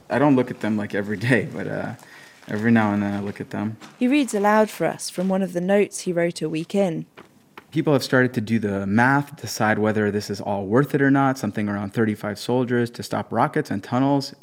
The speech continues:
Speaker 1: And then I write the name of one of my friends who's, who's, who's, he lost a, a close friend from Golani. "I think it could be worth it. It's not a question of matter to me, as long as we decisively eliminate the threat."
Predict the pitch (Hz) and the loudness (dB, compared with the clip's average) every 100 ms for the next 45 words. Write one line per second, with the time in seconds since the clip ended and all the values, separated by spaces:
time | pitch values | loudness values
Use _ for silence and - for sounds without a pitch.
0 | - - - 104 101 101 101 101 104 - | -20 -18 -10 -6 -4 -2 -4 -4 -6 -8
1 | 101 98 104 104 101 104 101 104 - 120 | -8 -4 -4 -2 -2 -4 -4 -4 2 4
2 | 117 113 113 - 123 101 98 98 - - | 6 4 0 -10 -6 -2 -2 -2 -4 -4
3 | - 98 95 - - - - - - 107 | -6 -6 -6 -8 -10 -8 -10 -12 -10 -4
4 | 101 104 101 101 104 104 - - - - | 0 0 -2 -4 -4 -4 -6 -10 -10 -10
5 | - 107 104 - 131 127 123 117 - - | -4 -2 -4 0 2 4 2 0 -12 -20
6 | - _ 104 101 104 104 120 127 123 123 | -20 _ -4 -2 2 4 6 8 6 4
7 | 123 - - _ - - 107 143 131 - | 0 -20 -20 _ -10 -6 0 0 0 -6
8 | 110 107 107 147 160 160 151 147 - _ | -2 0 4 4 4 2 4 2 -4 _
9 | _ _ _ _ 113 - 131 127 135 120 | _ _ _ _ -6 2 4 4 2 2
10 | 117 101 104 113 110 92 95 101 - - | 0 2 2 2 2 -2 -6 -6 -8 -14
11 | _ _ _ _ 101 107 120 123 110 113 | _ _ _ _ -2 2 4 4 2 -2
12 | 104 - 117 120 110 110 101 107 110 104 | 0 0 0 0 -2 -4 -2 2 2 0
13 | 101 92 - 92 - | -4 -12 -8 -8 -8